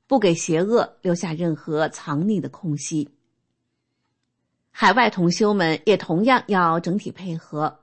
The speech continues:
分工到位，加强发正念和讲真相。师父在二零零三年元宵节讲法中告诉过我们，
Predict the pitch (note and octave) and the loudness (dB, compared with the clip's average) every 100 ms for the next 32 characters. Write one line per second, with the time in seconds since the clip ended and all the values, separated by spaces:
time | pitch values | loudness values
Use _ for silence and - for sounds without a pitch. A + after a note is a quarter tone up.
0 | _ - B3+ B3+ B3+ B3+ F3+ C#3+ E3 C#3 | _ -2 0 2 0 0 -4 -6 -4 -6
1 | - _ _ _ _ - D#4+ E4 C4 F3+ | -10 _ _ _ _ 0 2 4 2 0
2 | G#3 A#3+ B3 A3 F#3+ F#3 F3+ - E3 E3 | 0 -2 -2 -2 0 -2 -4 -8 -4 -4
3 | E3 D3+ E3 D#3+ - D3 - _ _ _ | -6 -8 -6 -6 -4 -4 -4 _ _ _
4 | _ _ _ _ _ _ _ _ _ - | _ _ _ _ _ _ _ _ _ 0
5 | B3 A#3 A3+ F3+ G3+ E3 - A#3+ F3+ F#3 | 0 4 2 4 4 2 2 0 2 0
6 | F#3 F3 A#3 A#3 G3 D3+ D3+ - G#3 A#3 | -2 -2 0 0 0 -2 -4 -2 0 2
7 | C#4+ C#4+ A3+ F3+ - E3 A3 G3 C3+ C3+ | 2 0 0 -2 -2 -8 -8 -10 -10 -6
8 | F#3 F#3+ G3+ A3 E3+ E3+ D3+ C#3+ C#3 C#3+ | -2 -2 -2 -4 -6 -6 -6 -4 -4 -4
9 | C#3+ | -6